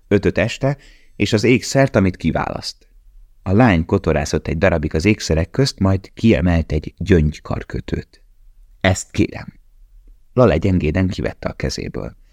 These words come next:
Nem most, mondta. Találkozunk hatkor a pékség előtt. Megbeszéltük? Meg, felelte a lány.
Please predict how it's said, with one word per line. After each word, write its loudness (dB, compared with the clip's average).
Nem 4
most, -4
mondta. -14
Találkozunk 4
hatkor 2
a 2
pékség 0
előtt. -6
Megbeszéltük? 0
Meg, 2
felelte 0
a -2
lány. -10